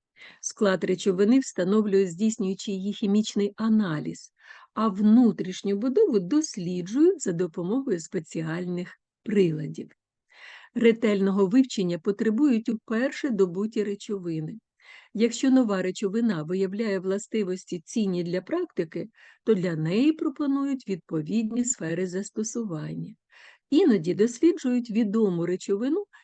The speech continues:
щоб підтвердити або уточнити відомості про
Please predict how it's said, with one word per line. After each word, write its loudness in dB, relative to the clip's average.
щоб 0
підтвердити -2
або 0
уточнити -2
відомості -2
про -6